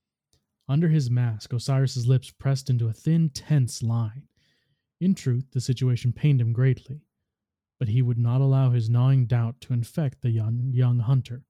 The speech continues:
When he spoke, his voice came out as smooth and measured as always. "Guardians sacrifice more than their lives in defense of humanity, more than their friends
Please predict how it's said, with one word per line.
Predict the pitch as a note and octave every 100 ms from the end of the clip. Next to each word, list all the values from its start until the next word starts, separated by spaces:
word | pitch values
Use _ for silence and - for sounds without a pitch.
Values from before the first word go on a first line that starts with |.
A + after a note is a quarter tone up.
| _ _ _ _ _ -
When | B2
he | B2
spoke, | - D3 C#3
his | A#2
voice | A#2+ C3+
came | - C#3+ C3
out | A#2+
as | A2+
smooth | - D3 D#3 E3
and | D#3+
measured | D3 D3 A#2 A2+
as | A2+
always. | C3 A2 G#2 - _ _ _ _ _ _ _ _ -
"Guardians | B2+ D#3 F#3+ G#3+ D#3+
sacrifice | E3+ D#3 D3 C3 C#3 C3
more | B2+ C3+ D3
than | C3 B2+
their | A#2+
lives | A2+ A2+ A#2 A2+
in | A2
defense | A2 - D#3 C3+ -
of |
humanity, | G2+ A#2 A#2+ A2+ A2 D3+ _ _ _ _ _ _ _
more | B2 A2+ A2
than | A2+
their | A#2+
friends | - E3+ D3 G#2+ - - -